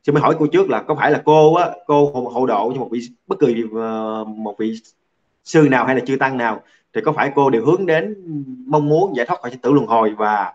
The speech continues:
học và hành theo đúng pháp Thế Tôn không? Cô nói là đúng. À, cái sư mới nói là vậy thì á, thì cô mới đến hỏi cái vị, ờ, sư tu bình thường này nè, là bạch Đại Đức ơi, ờ, Đại Đức có thể, ờ, hướng dẫn con cái, ờ,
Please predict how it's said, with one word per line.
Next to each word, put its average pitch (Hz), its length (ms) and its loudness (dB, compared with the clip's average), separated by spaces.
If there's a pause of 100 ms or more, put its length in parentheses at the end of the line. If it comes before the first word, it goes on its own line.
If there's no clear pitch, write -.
(120)
học 120 240 -2
và 113 100 0
hành 107 100 -2
theo 123 100 -2
đúng 143 180 0
pháp 170 140 -8
Thế 160 80 -2
Tôn 139 180 2
không? 135 160 2 (1120)
Cô 120 100 -2
nói 147 120 2
là 135 40 2
đúng. 165 300 0 (580)
À, 104 340 -2 (360)
cái 139 160 0
sư - 100 0
mới - 100 2
nói 147 180 2
là 101 160 -2
vậy 101 220 0
thì 110 180 -2
á, 131 140 -2 (500)
thì 117 60 -10
cô 139 200 4
mới 156 100 4
đến 175 200 2
hỏi 139 320 -2
cái 151 80 0
vị, 113 400 -2
ờ, 117 80 -8
sư 131 220 0
tu 131 80 0
bình 110 140 -2
thường 120 200 2
này 110 100 0
nè, 110 120 -6 (920)
là 113 160 -2
bạch 110 140 -6
Đại 135 80 0
Đức 156 100 2
ơi, 139 180 2 (1300)
ờ, 131 720 2 (240)
Đại 127 100 -2
Đức 180 120 2
có 170 80 -2
thể, 123 360 0
ờ, 120 440 0
hướng 151 240 -2
dẫn 127 240 -4
con 120 240 -6
cái, 147 220 -2
ờ, 120 500 -8